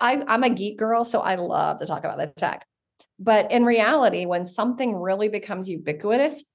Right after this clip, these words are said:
the tech goes behind the scenes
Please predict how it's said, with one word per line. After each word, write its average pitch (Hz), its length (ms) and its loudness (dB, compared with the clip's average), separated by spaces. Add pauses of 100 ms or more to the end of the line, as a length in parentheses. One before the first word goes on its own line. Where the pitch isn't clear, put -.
the 175 120 -2
tech 220 360 -4 (100)
goes 180 380 0
behind 185 680 0
the 208 60 0
scenes 220 760 -4